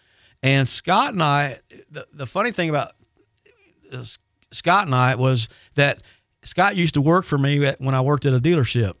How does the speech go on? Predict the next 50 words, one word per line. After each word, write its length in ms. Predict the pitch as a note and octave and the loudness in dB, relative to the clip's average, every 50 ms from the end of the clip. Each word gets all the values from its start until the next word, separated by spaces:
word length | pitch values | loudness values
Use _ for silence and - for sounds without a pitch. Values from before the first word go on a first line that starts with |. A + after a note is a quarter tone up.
| _ - | _ -2
as 140 | A#2 A#2+ | 0 0
a 60 | A#2+ A#2+ | 0 0
technician. 680 | - - B2+ A2+ B2+ C3+ D3 C#3+ A#2+ - G2 D#2+ B1+ _ _ _ _ _ _ _ _ _ _ _ _ _ _ _ _ _ - | 0 0 -2 0 0 -2 0 0 -2 -2 -6 -10 -12 _ _ _ _ _ _ _ _ _ _ _ _ _ _ _ _ _ -2
And 120 | A#2 A#2+ | 0 2
he 100 | C#3+ D#3+ D#3+ | 4 4 4
was 140 | D#3+ C#3+ | 4 4
a 40 | C3+ | 2
young 200 | C#3 D3 D3+ D3+ | 2 2 2 2
man 200 | D3 D3+ D3+ D3 | 0 0 0 -2
coming 260 | - - C#3+ C#3+ C#3 | 0 0 0 2 2
up, 320 | C#3+ D3 D3+ D3+ - - - | 2 2 0 0 -4 -10 -4
came 200 | - C3+ C3+ C3+ | -2 -2 0 0
out 180 | C3+ C3+ C3+ | 0 0 0
of 100 | C3+ B2 | 0 0
M 180 | B2 A#2+ B2+ C#3 | 0 0 0 0
M 140 | C#3+ C#3 C3+ | 0 0 0
I 240 | C3 C3 C3 C#3 C#3 | 2 2 0 0 0
and, 240 | C3+ B2+ A#2+ A2+ | 0 -2 -2 -2
and 80 | A2 A2 | -2 -2
started 240 | - C#3 C3 B2 B2 | 0 0 0 0 0
working 240 | C3 C3+ B2+ C3+ B2 | 0 -2 -2 -2 -2
for 120 | A#2 B2+ | -2 0
me 360 | B2+ B2+ B2+ B2+ C3 B2+ B2 _ - - _ _ _ _ | 0 0 2 0 0 -2 -4 _ -14 -20 _ _ _ _
at 140 | - B2 A#2+ | -4 -2 -2
a 60 | A#2 | -2
dealership. 640 | A2+ A2+ D3+ G3+ A#3 G#3+ E3+ - C3+ B2+ B2 C3 F3 - _ _ _ _ _ _ _ _ _ _ _ _ _ _ _ _ - | 0 0 -2 0 0 -2 -2 0 2 2 2 2 0 -4 _ _ _ _ _ _ _ _ _ _ _ _ _ _ _ _ -4
And, 500 | C3+ C#3+ C#3 C#3+ C#3+ C#3 C#3 C#3 D3+ - _ _ _ - | -2 0 0 2 0 0 -2 -4 -6 -8 _ _ _ -4
uh, 360 | B2+ C3 B2+ B2+ B2 B2 B2+ - - - - | -2 0 0 0 -2 -2 -6 -8 -14 -16 -8
we 140 | C#3+ D3+ | -4 -2
had 140 | D3 D#3 D3+ | 0 0 0
some 120 | - D3+ C3 | 0 0 0
people 240 | D#3+ D#3 D3 D3 D3 | 0 0 0 0 0
reach 240 | C#3 D3+ C#3+ - D#3 | 0 -2 -2 0 0
out 140 | C#3+ C#3+ - | -2 0 0
to 60 | D3 | -2
him. 80 | D3+ D3+ | -2 -2
I 80 | C#3+ | -2
think 200 | - C#3+ C#3 C3+ | -2 -2 -4 -2
Jeff 200 | B2 C#3+ C#3 - - | 0 -2 -2 -2 -2
Kilgore 340 | - D3+ D3 C#3+ D3 C#3+ | 0 0 2 2 2 2
reached 280 | C#3 C#3 C#3+ C#3 A#2+ - | 2 0 0 -2 -4 -2
out 180 | C#3+ C#3+ C#3 - | -2 -2 -2 -2
to 60 | D3+ | -2
him 80 | D3 D3 | -2 -2
and 80 | C#3+ B2+ | -2 -2
said, 100 | - C3 | 0 0
"Hey, 120 | C#3 C#3 | 0 0
can 160 | B2 - B2+ | 0 -2 -2
you 120 | C3 C3 C3 | 0 2 2
help?" 360 | C3+ C#3 D3+ D3+ D#3 - - | 2 4 2 2 0 -4 -12